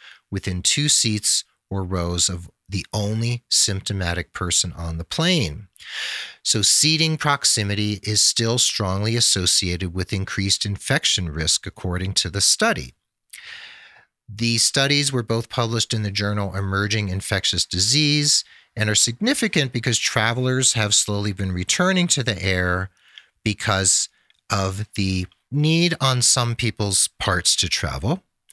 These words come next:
and also because we haven't been completely clear in our communication about how infectious the disease is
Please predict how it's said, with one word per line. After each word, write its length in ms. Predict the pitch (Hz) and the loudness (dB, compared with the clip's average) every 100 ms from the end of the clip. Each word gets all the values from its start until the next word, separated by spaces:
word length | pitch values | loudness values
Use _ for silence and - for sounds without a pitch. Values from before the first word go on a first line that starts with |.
| - - - - | -20 -20 -16 -2
and 180 | 135 131 | 0 2
also 340 | 143 170 185 | 2 4 2
because 440 | 151 143 - 123 | 0 0 0 2
we 200 | 123 123 | 2 2
haven't 440 | 107 117 120 135 131 | 2 2 2 0 0
been 260 | 117 110 | 0 2
completely 800 | 110 117 107 - 98 95 104 101 - _ _ _ - | 0 -2 -2 -2 -2 -2 -2 -2 -6 _ _ _ -10
clear 720 | - - 139 160 120 90 107 123 | -6 -4 0 2 2 2 0 -2
in 140 | 113 | 0
our 100 | 104 | 0
communication 880 | 101 107 98 110 - 85 - 110 123 - | -2 -2 -2 -2 -2 0 2 0 -2 -4
about 560 | 107 - 85 101 - - _ _ _ _ | -6 -2 -2 -2 -4 -6 _ _ _ _
how 320 | - 95 92 | -2 0 0
infectious 600 | 113 - 92 - 101 - | -2 -2 -2 0 -2 -2
the 120 | - | -2
disease 540 | 98 92 87 90 101 82 | -2 0 0 0 0 0
is 300 | 82 85 | 0 0